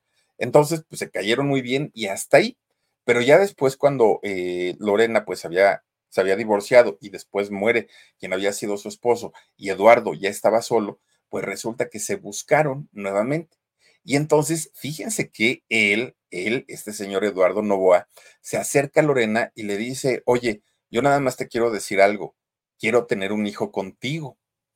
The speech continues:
A Lorena le pareció muy atrevido, ¿no? Que, que este señor le dijera eso,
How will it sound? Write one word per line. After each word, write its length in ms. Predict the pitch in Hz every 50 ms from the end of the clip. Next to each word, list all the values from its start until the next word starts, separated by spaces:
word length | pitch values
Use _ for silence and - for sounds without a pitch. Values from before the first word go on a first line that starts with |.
| _ _ _ _ _ _ _ _ _ _ _ _ _ _ -
A 80 | -
Lorena 340 | 98 95 90 87 90 104 123
le 120 | 135 135 -
pareció 380 | - - - 82 - - 110
muy 220 | 101 104 110 113 107
atrevido, 540 | 107 - - 98 95 107 151 190 160 110 95
¿no? 240 | 95 101 135 156
Que, 180 | - - 85 78
que 120 | - -
este 180 | 82 - - 107
señor 260 | 98 110 98 98 90
le 120 | 95 101 92
dijera 300 | 87 80 - - - 113
eso, 240 | 131 143 - -